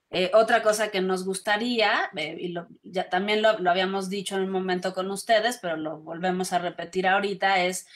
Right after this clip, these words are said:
tener una sesión privada y platicar, ¿no? Eh, este, para afinar entre nosotras, este,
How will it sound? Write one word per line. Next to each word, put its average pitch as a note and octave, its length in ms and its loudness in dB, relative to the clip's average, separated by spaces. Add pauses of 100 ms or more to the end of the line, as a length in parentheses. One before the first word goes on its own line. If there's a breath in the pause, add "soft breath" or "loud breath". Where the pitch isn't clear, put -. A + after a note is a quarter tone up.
(160 loud breath)
tener F#3+ 300 2
una G3 220 0
sesión F#3+ 680 0 (340 loud breath)
privada B3 580 4
y G#3+ 100 -2
platicar, F#3+ 720 0
¿no? G3+ 360 -4
Eh, D#3 260 -6
este, D#3+ 300 -10
para D3+ 460 -6 (280 soft breath)
afinar G3 840 2
entre F3 400 0
nosotras, F#3 880 2
este, D#3+ 500 -8